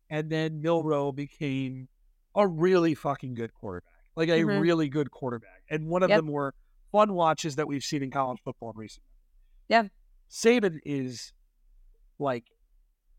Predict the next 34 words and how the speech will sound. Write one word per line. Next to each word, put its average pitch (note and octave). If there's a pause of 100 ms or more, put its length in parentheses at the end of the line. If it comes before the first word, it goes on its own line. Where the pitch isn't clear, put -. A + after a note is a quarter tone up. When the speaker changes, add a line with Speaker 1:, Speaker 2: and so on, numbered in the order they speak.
(100)
Speaker 1:
next F3
level D3
Jedi, D#3 (1120)
goat, D#3+ (540)
master, C#3+
black D#3
belt, C#3+ (140)
you D#3+
name B2
it. D2+ (300)
This E3+
is E3
wild B2
Speaker 2:
He E4
is. -
Speaker 1:
what A#2
he G2
did. F2+ (720)
Speaker 2:
He, C#4 (180)
and A#3+
not B3
only C#4
that, F#3+
my G#3
favorite A3+
is G3+
just G3+
seeing G3+
his G3
face F#3+ (840)
being G#3+
in G3
the F#3+
playoff F#3+